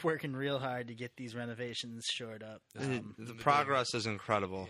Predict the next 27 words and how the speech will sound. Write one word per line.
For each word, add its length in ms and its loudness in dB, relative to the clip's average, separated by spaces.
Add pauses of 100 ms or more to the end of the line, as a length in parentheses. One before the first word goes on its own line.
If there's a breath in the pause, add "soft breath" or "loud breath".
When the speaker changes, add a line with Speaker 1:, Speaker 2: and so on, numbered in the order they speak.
Speaker 3:
Yes, 300 -20
in 80 -16
the 120 -14
majestic 440 -2
Speaker 1:
It, 80 -6
Speaker 3:
windows. 560 -10
Speaker 1:
it 120 4
all, 200 6
it 180 0
all 160 4
happens 440 0
so 180 -4
fast, 480 -8
you 60 -10
know. 160 -8 (640 loud breath)
Anyways, 320 4
we 80 -2
got 140 2
a 40 0
good 180 0
show 200 2
for 200 -6
you. 220 -6 (180)
I 100 -10
mean, 340 -8 (500)
I 80 -8
hope. 300 -6